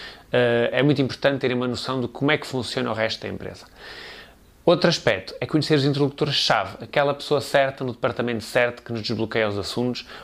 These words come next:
ou que precisamos dela para determinado tipo de aprovações, se for caso disso. É importantíssimo, até antes da pessoa começar, ir ver pessoalmente onde é que eles trabalham. Se isso for possível, é o ideal. São estas as nossas seis regras para a integração de colaboradores.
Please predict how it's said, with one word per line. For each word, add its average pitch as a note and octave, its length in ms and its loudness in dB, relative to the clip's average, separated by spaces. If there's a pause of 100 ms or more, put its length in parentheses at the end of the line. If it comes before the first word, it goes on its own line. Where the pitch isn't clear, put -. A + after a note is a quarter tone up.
ou C#3 160 6
que C#3 100 -4
precisamos C3 400 4
dela A#2 300 0
para A#2+ 140 -4
determinado G#2+ 340 -6
tipo G#2+ 220 -8
de G#2 80 -6
aprovações, G2+ 580 -2
se - 60 -4
for G#2 120 -2
caso G2+ 300 0
disso. A2 320 0 (600)
É B2+ 260 2
importantíssimo, C3 800 2
até C3 280 2
antes E3 220 0
da B2 100 0
pessoa B2 240 -4
começar, A#2+ 600 -2 (680)
ir E3 140 6
ver D#3 200 4
pessoalmente B2 420 -2
onde A2+ 80 -6
é A2 40 -8
que - 60 -12
eles G2+ 100 -8
trabalham. F2+ 380 -8 (240)
Se - 160 -6
isso - 80 -6
for G#2+ 140 0
possível, C3 440 2 (120)
é G#2+ 80 0
o F2+ 80 -4
ideal. F2 260 -8 (240)
São C3 200 0
estas C3+ 260 2
as A#2 60 0
nossas G#2+ 340 -4
seis F3+ 220 2
regras D3+ 520 -2 (200)
para B2 160 4
a A2+ 40 0
integração A2+ 400 -4
de G#2+ 100 -8
colaboradores. G#2+ 680 0